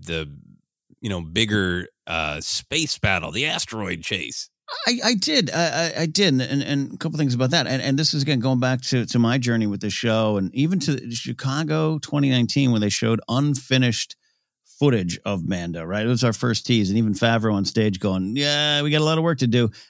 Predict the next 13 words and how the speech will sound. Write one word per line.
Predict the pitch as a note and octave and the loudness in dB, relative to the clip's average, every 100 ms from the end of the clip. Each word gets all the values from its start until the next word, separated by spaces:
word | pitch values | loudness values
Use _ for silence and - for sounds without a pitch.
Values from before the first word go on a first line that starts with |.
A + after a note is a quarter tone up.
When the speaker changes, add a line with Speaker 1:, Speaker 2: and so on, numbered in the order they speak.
| _ | _
Speaker 2:
Let's | - | -6
get | - A#2 | -2 0
back | B2 A#2+ | 0 0
to | - C#3+ | 2 2
it." | A2 - | 2 -2
I, | B2 - | -4 -2
I, | C#3 | -2
I've | G#2 C3+ | 0 2
always, | D#3 D#3 B2+ - - - | 4 4 2 0 -4 -2
some | - C#3+ | 2 4
of | C#3+ | 2
the | |
stuff | B2 - B2 | 0 2 0